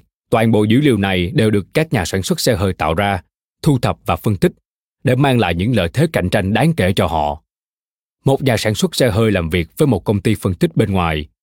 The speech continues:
nhận thấy thiết bị cảm biến trong bình xăng do một nhà cung cấp tại Đức sản xuất hoạt động không hiệu quả. Nhà sản xuất lẽ ra có thể gọi cho bên cung cấp và yêu cầu họ sửa nó. Nhưng rồi,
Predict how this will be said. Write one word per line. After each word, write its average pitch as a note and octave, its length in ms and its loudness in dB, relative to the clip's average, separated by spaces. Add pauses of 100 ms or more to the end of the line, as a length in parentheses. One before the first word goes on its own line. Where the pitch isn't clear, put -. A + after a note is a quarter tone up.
(120)
nhận A2+ 180 0
thấy D3+ 160 2
thiết G#3+ 240 -2
bị G2 140 2
cảm F#2+ 200 -2
biến C#3 180 2
trong B2 160 0
bình F2 140 -2
xăng G2 340 -2 (100)
do A#2 120 2
một F#2 220 -2
nhà F2+ 100 0
cung F#2+ 200 -6
cấp D#3+ 200 -2
tại E2 140 -4
Đức C#3+ 200 0
sản F#2 220 -4
xuất - 200 -2 (220)
hoạt G#2 160 -4
động D#2+ 200 -2
không G#2 220 -2
hiệu D#2+ 140 -4
quả. E2 360 -4 (1000)
Nhà A2 160 2
sản G#2 160 0
xuất - 180 -2
lẽ A2+ 140 2
ra G#2+ 360 0 (140)
có F3 100 0
thể D#3+ 200 2
gọi F#2+ 160 0
cho A#2+ 120 0
bên C#3 200 0
cung A#2 220 0
cấp - 220 0
và G#2+ 140 0
yêu G#2 140 0
cầu E2+ 280 0
họ E2 160 -2
sửa F2+ 200 -4
nó. G#2+ 300 0 (680)
Nhưng C#3 180 2
rồi, F2+ 360 0